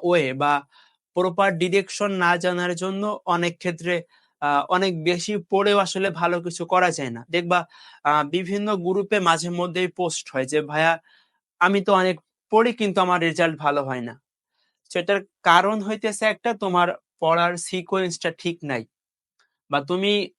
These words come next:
যেভাবে পড়া উচিত সেভাবে পড়তেছো না। তো এটা ইনশাল্লাহ আমি দেখব, আ, যাতে তোমার সময়টা নষ্ট না হয়। কারণ তোমার তো আসলে সময়ের গুরুত্ব অনেক।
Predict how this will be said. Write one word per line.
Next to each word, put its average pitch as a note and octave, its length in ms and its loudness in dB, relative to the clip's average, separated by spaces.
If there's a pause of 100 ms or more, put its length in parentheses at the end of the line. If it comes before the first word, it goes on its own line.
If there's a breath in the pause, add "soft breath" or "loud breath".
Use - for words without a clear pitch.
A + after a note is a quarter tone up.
(140)
যেভাবে F3+ 520 2
পড়া F3 380 4
উচিত F3 420 -4
সেভাবে E3 480 -2
পড়তেছো F3+ 680 -4
না। C#3 240 -4 (880)
তো C3 80 -4 (400)
এটা F3+ 220 2
ইনশাল্লাহ F#3+ 400 2
আমি E3 140 0
দেখব, D3 300 -2 (360)
আ, C#3+ 180 -2
যাতে D3 300 0
তোমার E3 340 0
সময়টা F3 580 0
নষ্ট E3 340 -2
না D3 140 0
হয়। C#3 180 0
কারণ D3+ 360 0 (500 soft breath)
তোমার D#3+ 260 0
তো E3 100 -4
আসলে E3+ 300 0
সময়ের F3+ 480 0
গুরুত্ব E3+ 420 -2
অনেক। A#2 220 -4